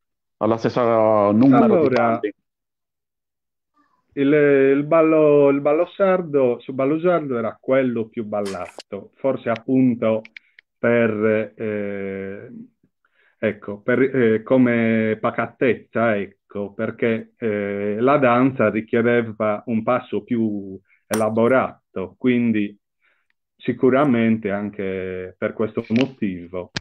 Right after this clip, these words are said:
Speaker 2: Però poi il ballo sardo rispetto alla danza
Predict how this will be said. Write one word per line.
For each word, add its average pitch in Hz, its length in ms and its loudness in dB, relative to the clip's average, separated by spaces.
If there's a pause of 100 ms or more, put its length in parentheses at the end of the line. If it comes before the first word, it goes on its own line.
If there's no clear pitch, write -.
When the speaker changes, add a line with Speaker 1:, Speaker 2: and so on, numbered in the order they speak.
(280)
Speaker 2:
Però 139 460 4
poi 120 200 0
il 104 60 -4
ballo 123 240 2
sardo 143 680 0
rispetto 110 360 -6
alla 123 160 -4
danza 123 720 -6